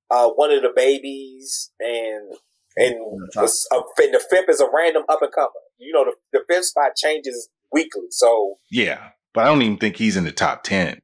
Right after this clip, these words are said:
Speaker 3: Not right now. Not as far as earners. There's a bunch of earners out there. He's not earning. He just happened to have a label that's willing to let him do what he's doing. You know, stay
Speaker 1: I'm, I'm, I,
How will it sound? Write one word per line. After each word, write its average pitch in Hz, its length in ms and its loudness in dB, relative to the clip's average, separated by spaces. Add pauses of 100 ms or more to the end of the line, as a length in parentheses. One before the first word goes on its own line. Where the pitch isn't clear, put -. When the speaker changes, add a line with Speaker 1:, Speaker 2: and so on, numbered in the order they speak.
(100)
Speaker 3:
Not 87 200 -4
right 82 200 -2
now. 95 140 -2
Not 110 180 2
as 92 100 -6
far 107 180 2
as 90 140 -6
earners. 104 480 0 (260)
There's 113 160 0
a 190 40 -2
bunch 233 280 -2
of - 120 -4
earners 104 360 0
out 85 200 -2
there. 92 160 -2
He's 107 200 -2
not 87 260 0
earning. 92 540 -2
He 113 140 -6
just 95 160 -2
happened 98 260 -2
to 90 60 -4
have 92 220 -2
a 90 40 -4
label 90 560 -2 (220)
that's 90 160 -2
willing 98 320 0
to 90 60 -4
let 92 240 -2
him 92 180 -2
do 101 160 0
what 92 140 -2
he's 80 160 -6
doing. 92 420 -2 (220)
You 90 140 -4
know, 85 300 0
stay - 180 -8
Speaker 1:
I'm, 190 80 -2 (180)
I'm, 190 140 2 (220)
I, 196 140 2